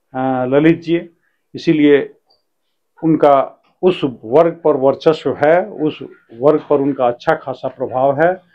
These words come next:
और बीजेपी के लिए जो वो-, अ, यादव voters थे, उसमें से भी बहुसंख्यक तोड़ने में सफल हो पा रहे हैं, अभी तक हम लोगों को जो फील्ड से जानकारी मिल रही है। और इस स्थिति में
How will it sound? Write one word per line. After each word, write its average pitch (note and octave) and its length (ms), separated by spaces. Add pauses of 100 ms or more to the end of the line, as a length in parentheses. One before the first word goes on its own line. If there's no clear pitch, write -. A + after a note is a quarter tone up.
(240)
और B2+ 120
बीजेपी F#3+ 580
के F#3+ 320 (1000)
लिए E3 260
जो E3 140
वो-, D3+ 380
अ, C#3+ 560
यादव D#3 300
voters C#3+ 440 (120)
थे, D#3 160 (800)
उसमें G#3+ 380
से A#3 200
भी F#3 160 (720)
बहुसंख्यक D3 720 (240)
तोड़ने C#3+ 480
में D#3 220
सफल C#3 440
हो C3 300
पा A#2+ 140
रहे A#2+ 280
हैं, E3 200
अभी C#3+ 260
तक C#3+ 280
हम B2+ 120
लोगों B2+ 160
को D#3 160
जो F#3 180
फील्ड D3 340
से F3+ 180
जानकारी B2 520
मिल A2 180
रही A2 240
है। G2 260 (840)
और D3+ 260
इस A3 200
स्थिति D3 400
में D#3+ 260